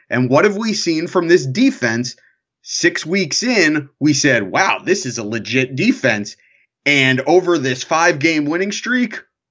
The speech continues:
wow, have they been bad. And they show no signs of getting any better. And so one of the things that you have to look at the rest of the year,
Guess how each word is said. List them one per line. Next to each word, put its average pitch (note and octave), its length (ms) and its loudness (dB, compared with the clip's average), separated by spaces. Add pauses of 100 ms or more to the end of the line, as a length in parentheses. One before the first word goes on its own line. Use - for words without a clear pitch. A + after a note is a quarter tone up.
(160)
wow, B2 720 2
have B2+ 260 -2
they B2+ 160 2
been A#2 260 -4
bad. G2 540 -2
And C3 180 -4
they A#2+ 100 -4
show B2+ 220 -6
no C3 340 0
signs C3 540 0
of A2+ 160 -6
getting B2 340 2
any A#2 240 -2
better. B2+ 580 0 (520)
And C3 500 2 (240)
so C#3 180 0
one C3 240 0
of C4+ 80 -4
the F#3 120 -4
things C#3+ 280 0
that C3+ 100 2
you C3 80 2
have C#3+ 240 2
to C#3 80 -2
look C3+ 240 -2
at A#2+ 200 -2
the A#2+ 280 -8
rest A#2+ 280 -2
of A2+ 80 -2
the G#2+ 80 -4
year, G#2 500 -4